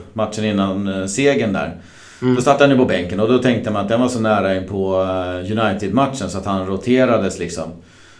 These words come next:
Speaker 1: Eh, och då fick han ju starta mot United, som man tänkte att, ah, men det var ingen som reagerade. Men nu var det lite reaktioner här, att varför petades Rodrigo eller vilades han, med tanke på att han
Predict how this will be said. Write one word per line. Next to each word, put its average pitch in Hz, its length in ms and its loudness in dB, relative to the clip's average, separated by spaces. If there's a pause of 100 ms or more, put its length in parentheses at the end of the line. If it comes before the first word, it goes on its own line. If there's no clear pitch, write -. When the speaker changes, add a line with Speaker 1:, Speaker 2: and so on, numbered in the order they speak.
(160)
Speaker 1:
Eh, 87 340 -6
och 90 60 -6
då 107 100 0
fick 127 160 -2
han 139 100 0
ju 135 40 0
starta 123 280 2
mot 143 180 2
United, 90 600 0
som 101 140 -4
man 98 120 0
tänkte 92 300 -4
att, 82 100 -6
ah, 120 200 2 (120)
men 147 100 -6
det 143 160 -6 (680)
var - 100 -12
ingen 135 200 0
som 117 160 0
reagerade. 110 600 2
Men 107 160 0
nu 147 360 0 (120)
var 135 340 2
det 170 100 0
lite 143 500 0
reaktioner 139 680 0
här, 98 200 0
att 95 320 -4 (420)
varför 120 760 2 (300)
petades 160 800 0
Rodrigo 113 540 4
eller 110 320 4
vilades 127 580 2
han, 98 280 -2 (220)
med 101 180 -4
tanke 113 400 0
på 104 160 -2
att 92 160 -2
han 92 180 -4